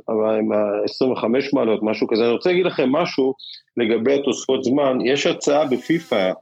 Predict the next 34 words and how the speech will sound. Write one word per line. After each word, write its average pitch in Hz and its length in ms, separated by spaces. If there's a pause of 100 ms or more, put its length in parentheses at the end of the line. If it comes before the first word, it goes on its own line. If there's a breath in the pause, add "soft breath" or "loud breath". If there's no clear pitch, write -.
היום, 104 320 (420)
אנחנו 107 240
חושבים 135 280
על 120 100
זה, 117 60 (500)
של 113 180
לשחק 139 380
שישים 156 440 (240)
דקות 151 340
נטו, 110 480
שעשו 113 720
מח-, - 200 (200)
במחשבה 135 580
שזה 123 240
יגיע 127 220
פחות 131 280
או 120 60
יותר 107 220
תשעים 117 260
דקות, 151 380
ואז 139 240
ידעו 143 240
שאין 131 280
בזבוזי 110 500
זמן, 147 380 (540 soft breath)
ואין 110 360
בכלל. 98 360
לא 131 80
יודע 143 200
מה 127 140
יהיה 117 120
עם 110 100
ההצעה 123 420
הזאת, 147 220